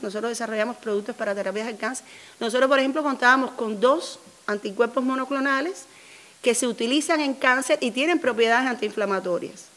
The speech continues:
Y eso se empezó a utilizar en los pacientes y tuvieron, tuvo re-, tremendísimos resultados. Terminaron siendo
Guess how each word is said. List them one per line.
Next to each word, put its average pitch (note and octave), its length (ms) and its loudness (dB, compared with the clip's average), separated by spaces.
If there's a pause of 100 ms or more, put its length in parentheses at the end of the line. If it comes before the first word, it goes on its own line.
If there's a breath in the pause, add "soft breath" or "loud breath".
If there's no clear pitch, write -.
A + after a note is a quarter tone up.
(120)
Y G#3+ 100 -2
eso C#4 180 -2
se C#4 120 -2
empezó A#3 420 -2
a C#4 60 6
utilizar A#3+ 640 -2
en G#3 100 -4
los G3 120 -4
pacientes B3+ 580 -4
y G#3+ 60 -8
tuvieron, A3 260 -2 (220)
tuvo C#4 220 2
re-, A#3+ 120 -4
tremendísimos A3+ 800 -2
resultados. C4+ 540 -4
Terminaron A#3+ 600 -2
siendo C4+ 400 0